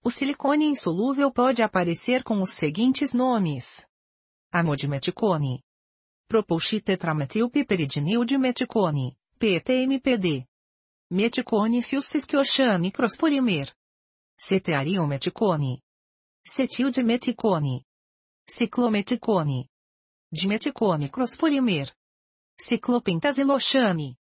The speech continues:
estearoxidimeticone, polidimetilsuloxane. Aqui na Bela Cosmetics, você encontra linhas de produtos capilares livres de petrolatos,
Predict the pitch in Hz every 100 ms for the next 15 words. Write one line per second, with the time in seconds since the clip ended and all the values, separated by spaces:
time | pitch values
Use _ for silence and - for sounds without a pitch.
0 | _ _ _ _ _ 175 - 233 294 302
1 | - 226 196 190 202 233 277 226 180 147
2 | 127 - _ _ _ _ _ _ 262 294
3 | 262 277 247 247 285 - 269 269 269 269
4 | 226 165 139 123 _ _ _ _ _ _
5 | 202 - 196 202 151 185 240 277 302 269
6 | 233 180 - 127 - - - _ 139 160
7 | - 214 220 226 247 269 277 226 269 285
8 | 247 196 156 156 156 240 233 233 269 262
9 | 214 160 190 180 - 214 277 294 285 294
10 | 269 254 269 208 147 - 131 123 -